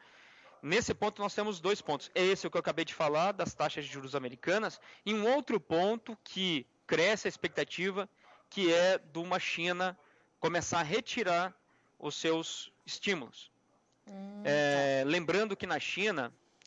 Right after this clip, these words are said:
Speaker 1: no acumulado de doze meses até janeiro, a expansão do crédito foi recorde, chegou a trinta e cinco trilhões de yuan de crédito novo em um intervalo de doze meses.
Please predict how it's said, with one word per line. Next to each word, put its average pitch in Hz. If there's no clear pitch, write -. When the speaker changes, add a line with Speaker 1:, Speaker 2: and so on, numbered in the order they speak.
Speaker 1:
no 143
acumulado 156
de 139
doze 151
meses 139
até 147
janeiro, 143
a 139
expansão 160
do 170
crédito 165
foi 170
recorde, 190
chegou 156
a 185
trinta 220
e 165
cinco 214
trilhões 240
de 214
yuan 175
de 143
crédito 180
novo 185
em 156
um 185
intervalo 175
de 160
doze 160
meses. 135